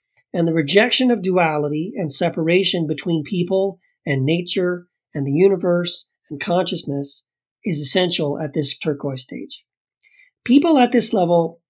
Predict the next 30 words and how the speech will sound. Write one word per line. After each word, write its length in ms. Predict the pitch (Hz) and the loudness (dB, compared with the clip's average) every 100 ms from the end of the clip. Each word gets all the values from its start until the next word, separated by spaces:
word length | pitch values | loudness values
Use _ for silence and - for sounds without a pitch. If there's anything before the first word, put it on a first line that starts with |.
| _ _ | _ _
they 140 | 208 | 4
don't 140 | 208 240 | 6 4
have 140 | 240 | 2
any 140 | 226 220 | 2 2
fears 340 | 208 190 202 | 2 2 2
about 200 | 202 202 | 2 0
the 100 | 262 | 0
future 480 | - 156 170 277 - _ _ _ _ _ _ _ _ | -2 -4 -4 -6 -8 _ _ _ _ _ _ _ _
because 200 | - 190 | -2 2
they 100 | 180 | 4
trust 280 | 185 233 220 | 4 2 2
that 100 | 208 | 2
everything 440 | 202 220 226 240 226 | 4 6 4 2 2
is 80 | |
gonna 160 | 214 196 | 2 2
work 260 | 175 190 190 | 4 2 2
out, 320 | 175 180 - _ _ _ _ 214 | 0 -2 -6 _ _ _ _ -8
uh, 120 | 170 | 0
in 140 | 202 180 | 2 4
the 200 | 165 160 | 4 4
end, 160 | 160 | 4
because 280 | 165 170 143 | -2 -4 0
there 180 | 180 170 | 0 0
is 240 | 254 277 | 2 4
an 140 | 208 180 | 2 0
underlying, 960 | 233 285 311 294 214 170 156 156 156 165 _ _ _ _ _ _ _ | 2 4 4 2 2 2 0 -4 -6 -10 _ _ _ _ _ _ _
overarching 1000 | 202 254 285 233 190 175 - 160 151 156 156 _ _ _ _ - | 6 6 6 4 2 2 -2 -2 -2 -6 -10 _ _ _ _ -14
sort 300 | - 190 175 | -2 2 2
of, 100 | 175 | 2
again, 560 | 151 185 147 151 156 | 2 2 2 -2 -6